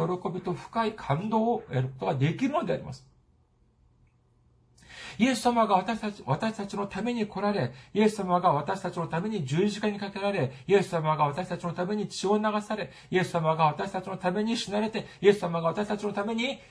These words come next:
蘇られ、イエス様が私たちのために天に昇られ、そして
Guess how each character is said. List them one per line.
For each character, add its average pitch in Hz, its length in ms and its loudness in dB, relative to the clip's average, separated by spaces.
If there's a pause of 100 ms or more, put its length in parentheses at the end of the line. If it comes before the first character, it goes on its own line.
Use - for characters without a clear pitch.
(120)
蘇 175 80 2
ら 247 440 4
れ、 175 200 0 (100)
イ 202 80 0
エ 214 100 8
ス 208 60 0
様 180 240 2
が 170 100 6
私 208 200 2
た 202 100 -2
ち 196 60 -8
の 190 100 -4
た 202 100 0
め 226 100 0
に 226 120 -4
天 254 300 -4
に 240 80 -6
昇 214 160 2 (100)
ら 240 80 6
れ、 220 160 0
そ 240 160 0
し - 60 -8
て 233 320 2